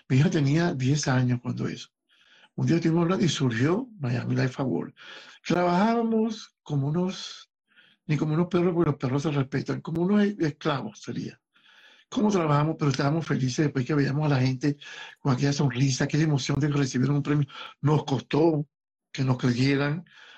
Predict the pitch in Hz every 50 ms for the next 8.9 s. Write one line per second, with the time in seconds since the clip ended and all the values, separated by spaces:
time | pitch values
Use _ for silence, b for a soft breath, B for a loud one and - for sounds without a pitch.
0 | B B B - 135 123 - 139 139 143 - 147 143 147 147 143 135 131 131 147
1 | 143 165 160 151 143 131 127 127 131 135 135 139 147 151 147 135 127 123 127 131
2 | 131 139 143 147 147 143 143 - 151 156 151 175 160 143 139 135 135 127 - 143
3 | 139 139 135 123 135 135 135 135 139 151 170 175 - B B B B B B B
4 | B B - - 151 160 147 147 147 151 156 170 190 202 190 185 180 180 - -
5 | 165 147 139 135 131 - b b b b _ _ _ _ _ _ _ _ - -
6 | - - 151 151 151 151 156 160 165 175 - 453 466 - 147 135 - - - 147
7 | 143 135 139 156 143 139 - 170 160 175 180 175 175 - - 170 139 - 208 240
8 | 214 208 - - 220 208 208 208 214 175 135 123 - - 123 - - -